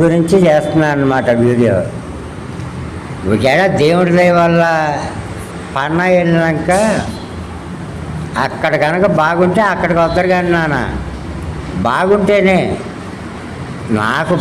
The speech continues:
బాగుంది అని తెలిస్తేనే నేను వీడియోలో చెప్తా.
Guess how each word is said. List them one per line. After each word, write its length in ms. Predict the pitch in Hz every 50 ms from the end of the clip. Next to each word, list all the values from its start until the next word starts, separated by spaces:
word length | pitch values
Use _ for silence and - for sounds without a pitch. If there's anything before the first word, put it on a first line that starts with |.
| 117 123
బాగుంది 600 | 123 131 143 165 165 175 175 170 160 151 156 170 175 170
అని 160 | 165 160 151 - - - - -
తెలిస్తేనే 760 | 139 143 143 160 151 151 - - 175 165 160 151 165 175 190 214 226 240 233 226 - - - - - - - - - - - 170
నేను 180 | 165 185 190 180 160 170
వీడియోలో 440 | 175 180 185 185 190 185 185 185 175 165 147 - - - - - - - - - - - - - - - - -
చెప్తా. 360 | 143 143 139 - - 180